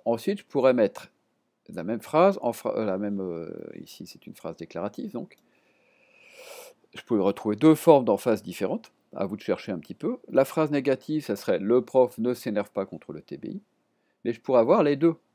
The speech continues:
Alors, à la fois emphative et négative. Par exemple, « C'est le prof. » Maintenant, je, qui s'énerve contre. C'est nana qui. Maintenant, si je mets en, en emphatique et négatif, ça donnerait «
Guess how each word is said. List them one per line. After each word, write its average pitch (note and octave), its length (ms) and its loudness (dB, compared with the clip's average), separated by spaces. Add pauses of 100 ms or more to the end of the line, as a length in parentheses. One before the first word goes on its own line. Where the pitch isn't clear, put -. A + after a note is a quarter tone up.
(440)
Alors, A2 340 4 (220)
à C#3+ 140 4
la D3+ 100 6
fois D3 400 -2
emphative C#3+ 680 -2
et C3 60 -6
négative. A#2 520 -6
Par G2 180 -4
exemple, « F#2+ 320 -10 (180)
C'est - 580 -2 (640)
le G2 140 -6
prof. » - 460 -6 (240)
Maintenant, A#2+ 220 -10
je, A#2 100 -10 (600)
qui - 140 -16
s'énerve - 360 -10
contre. - 360 -20
C'est A#2+ 200 -8
nana A#2 420 -8
qui. - 240 -12 (500)
Maintenant, E3 160 0
si D3 140 -14
je C3+ 80 -10
mets C#3 80 2
en, B2 120 4
en G#2+ 640 0
emphatique G#2+ 680 -6 (100)
et A2 100 -4
négatif, F#2 500 -6
ça - 120 -6
donnerait « F2 300 -8